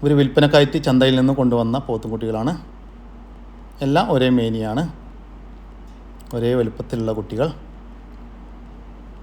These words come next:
വളർത്തി വലുതാക്കാൻ അനുയോജ്യമായ ഈ പോത്തുംകുട്ടികളുടെ ചോദിക്കുന്ന വില പതിനയ്യായിരത്തി അഞ്ഞൂറ് രൂപയാണ്. ഒരെണ്ണത്തിന് പതിനയ്യായിരത്തി അഞ്ഞൂറ് രൂപ. സ്ഥലം വരുന്നത്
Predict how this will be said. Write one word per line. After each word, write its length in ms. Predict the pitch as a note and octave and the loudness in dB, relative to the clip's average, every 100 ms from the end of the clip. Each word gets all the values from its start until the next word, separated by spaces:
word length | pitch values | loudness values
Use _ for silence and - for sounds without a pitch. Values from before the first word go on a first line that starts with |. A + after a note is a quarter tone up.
| - - - - - - - - - - - - - - - - - - - - - C3 | -18 -18 -18 -18 -18 -16 -16 -16 -18 -18 -18 -18 -18 -18 -18 -18 -18 -18 -18 -18 -8 4
വളർത്തി 260 | C3 - C#3+ | 4 6 6
വലുതാക്കാൻ 340 | C3 B2+ C3 B2 | 8 6 6 4
അനുയോജ്യമായ 360 | A#2 A#2 A#2 A#2+ D3 | 4 2 2 2 0
ഈ 40 | B2+ | 0
പോത്തുംകുട്ടികളുടെ 540 | B2 B2 A#2+ A#2+ A#2 A2+ B2 | 0 0 0 0 0 0 0
ചോദിക്കുന്ന 320 | A#2+ C3 A#2 | -2 0 0
വില 100 | A2+ D3+ C3+ | 2 2 2
പതിനയ്യായിരത്തി 640 | B2 B2+ C3 B2+ B2 C#3+ | 2 4 4 4 2 0
അഞ്ഞൂറ് 240 | A#2+ A#2 A#2 | 2 2 0
രൂപയാണ്. 400 | G#2+ A2 G#2+ F3+ - - - - - - - - - - - - - C3+ | -2 -2 0 0 0 -8 -18 -18 -18 -18 -18 -18 -18 -18 -18 -18 -4 4
ഒരെണ്ണത്തിന് 580 | C#3+ C3+ C#3 C3+ E3+ G#3+ | 6 6 4 4 0 2
പതിനയ്യായിരത്തി 640 | D3 B2+ C3 B2+ B2 B2 D3 C#3+ | 2 4 4 6 4 2 -2 0
അഞ്ഞൂറ് 260 | A#2 A2 G#2+ | 0 0 -2
രൂപ. 120 | A2 F#3 D3+ - - - - - - - - - - - - - - - - - | -2 -2 -2 -14 -18 -18 -18 -18 -18 -20 -18 -18 -18 -18 -18 -18 -18 -18 -18 -18
സ്ഥലം 300 | - D3+ E3 D3+ | 4 8 8 8
വരുന്നത് 280 | C3+ C3 | 6 4